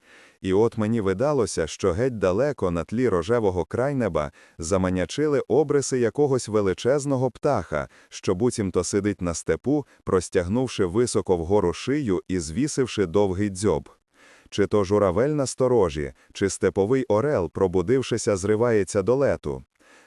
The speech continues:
Але ж той птах не зривався до лету, а чим більше ми наближалися до нього, тим довшою робилася його шия, росла і простувалася. Не дуже далеко від нього показався другий, далі третій, четвертий.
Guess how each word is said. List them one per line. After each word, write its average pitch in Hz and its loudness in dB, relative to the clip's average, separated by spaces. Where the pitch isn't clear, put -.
Але 92 2
ж - -8
той 92 2
птах 127 -2
не 101 0
зривався 98 0
до 127 2
лету, 80 0
а 90 -2
чим 85 -2
більше 120 -2
ми 104 0
наближалися 104 0
до 110 0
нього, 82 0
тим 98 0
довшою 143 2
робилася 113 2
його 104 0
шия, 78 -2
росла 90 -2
і 123 -2
простувалася. 110 -2
Не 87 0
дуже 110 2
далеко 101 0
від 85 -2
нього 120 0
показався 95 0
другий, 120 0
далі 107 0
третій, 120 -2
четвертий. 107 -2